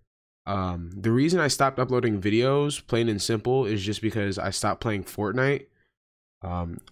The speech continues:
I've debated about uploading other things to the channel other than Fortnite. I just haven't really known what to upload. Um,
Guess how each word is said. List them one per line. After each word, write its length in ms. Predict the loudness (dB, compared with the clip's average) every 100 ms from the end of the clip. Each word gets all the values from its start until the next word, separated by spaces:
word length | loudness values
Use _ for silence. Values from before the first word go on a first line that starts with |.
| _ 0
I've 220 | 0 2
debated 480 | 2 4 4 4 2
about 300 | 2 2 2
uploading 440 | 2 2 2 2 2
other 200 | 2 2
things 420 | 2 2 2 0
to 100 | 0
the 80 | 0
channel 480 | 2 2 4 2 2
other 180 | 2
than 160 | 4 2
Fortnite. 600 | 0 0 2 2 2 0 -2
I 80 | 0
just 160 | 0
haven't 300 | 0 0 0
really 260 | -2 -2 -2
known 540 | 0 0 0 0 -2
what 200 | -4 -4 -4
to 120 | -2
upload. 520 | -2 0 2 2 0 _ _ _ _ _ _ _ -10
Um, 460 | -6 -4 -6 -10